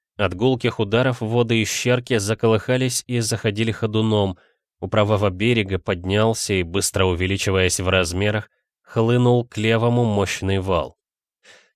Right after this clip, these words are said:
Тяжёлый пенистый гребень выплеснулся из русла, завис над головами латинин. Но Арина и Михель не позволили сокрушительной волне обрушиться на передовые шеренги.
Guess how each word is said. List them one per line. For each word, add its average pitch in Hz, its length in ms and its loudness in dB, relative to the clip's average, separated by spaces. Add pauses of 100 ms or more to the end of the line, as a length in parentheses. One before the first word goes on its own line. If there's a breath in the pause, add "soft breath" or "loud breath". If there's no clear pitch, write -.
Тяжёлый 127 440 2
пенистый 123 560 -2
гребень 101 580 0
выплеснулся 104 720 -2
из 98 320 -4
русла, 107 540 -2 (280)
завис 101 520 -2
над 113 280 2
головами 101 580 2
латинин. 95 680 -2 (840 soft breath)
Но 110 140 4
Арина 151 400 4
и 139 40 4
Михель 156 400 2
не 156 100 0
позволили 135 680 2
сокрушительной 107 800 0
волне 107 480 0
обрушиться 120 600 -2
на 110 140 0
передовые 101 580 2
шеренги. 92 680 -2